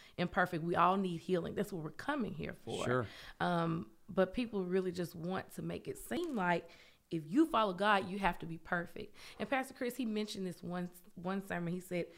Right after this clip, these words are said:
Speaker 1: "If you keep coming, you should make changes."
Speaker 2: Right.
Speaker 1: But you also have to give yourself grace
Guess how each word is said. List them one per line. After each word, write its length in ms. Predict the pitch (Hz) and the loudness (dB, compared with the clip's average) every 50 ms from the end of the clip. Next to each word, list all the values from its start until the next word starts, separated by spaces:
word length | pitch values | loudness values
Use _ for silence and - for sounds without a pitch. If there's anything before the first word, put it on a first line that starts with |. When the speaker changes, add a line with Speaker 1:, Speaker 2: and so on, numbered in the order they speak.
| - - - - | -20 -20 -14 -12
Speaker 1:
"If 100 | - 139 | -10 -8
you 80 | 170 190 | -8 -8
keep 340 | - - - 302 294 285 - | -4 -2 -2 -2 -2 -2 -2
coming, 400 | - 240 220 208 190 180 170 165 | 0 2 2 2 2 0 -2 -2
you 100 | 160 180 | -4 -4
should 420 | 190 - - - 277 294 277 214 - | -4 -4 -2 0 2 2 2 0 0
make 240 | - - - - - | -4 -10 -12 -12 -10
changes." 440 | - - 55 - - - - - - - - - | -8 -8 -8 -10 -12 -16 -20 -20 -20 -20 -14 -6
Speaker 2:
Right. 320 | - 107 107 107 104 104 - - - - - _ _ _ _ | -2 0 2 2 2 0 -2 -6 -12 -20 -20 _ _ _ _
Speaker 1:
But 560 | 170 160 202 220 214 202 190 190 190 - - - - | 0 4 6 8 8 8 6 4 0 -2 -4 -8 -6
you 180 | 196 190 202 | -2 2 2
also 240 | 196 240 262 - 302 | 2 2 0 0 -2
have 140 | 254 254 - | -2 -2 -2
to 80 | - 202 | -4 -6
give 200 | 185 190 180 185 | -6 -6 -4 -4
yourself 360 | 185 - - 196 185 170 160 | -4 -4 -2 -2 -4 -2 -2
grace 340 | 160 180 190 214 233 202 | 0 0 2 2 0 -2